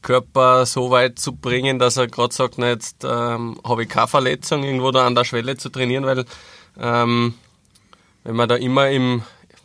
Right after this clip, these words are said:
eher niederschwelligen Bereich bleiben würde, dann würde man ja viel Potenzial auf der Strecke lassen. Die Kunst ist es dann eigentlich, nicht in die Verletzung reinzugehen,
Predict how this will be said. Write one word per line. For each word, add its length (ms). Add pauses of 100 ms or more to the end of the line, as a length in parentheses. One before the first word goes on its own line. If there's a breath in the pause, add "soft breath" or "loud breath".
(520 soft breath)
eher 200
niederschwelligen 600
Bereich 360
bleiben 360
würde, 340
dann 200
würde 160
man 100
ja 140
viel 140
Potenzial 520
auf 140
der 80
Strecke 400
lassen. 460 (460 loud breath)
Die 60
Kunst 480
ist 240
es 320
dann 160
eigentlich, 680
nicht 180
in 140
die 80
Verletzung 640 (120)
reinzugehen, 840